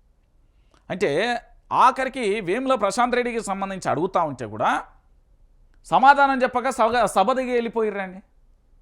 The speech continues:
మీరే కదన్నా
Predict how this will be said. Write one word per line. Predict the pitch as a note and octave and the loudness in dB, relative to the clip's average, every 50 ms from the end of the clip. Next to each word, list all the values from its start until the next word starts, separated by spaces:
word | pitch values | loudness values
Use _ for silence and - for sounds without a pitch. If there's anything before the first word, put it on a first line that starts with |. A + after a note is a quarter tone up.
| _ _ _ _ _ _ - - _ _ _ _ _ _ _ _ _ _ _ _ _ _ _ _ _ - | _ _ _ _ _ _ -20 -20 _ _ _ _ _ _ _ _ _ _ _ _ _ _ _ _ _ -6
మీరే | G3 B3 D4+ D#4 D#4+ | -4 0 2 2 4
కదన్నా | D4 C4+ A#3+ G#3+ G#3 A#3+ C#4+ C#4+ B3+ G3+ C#3+ A2 | 4 4 4 2 2 4 4 4 4 4 2 -2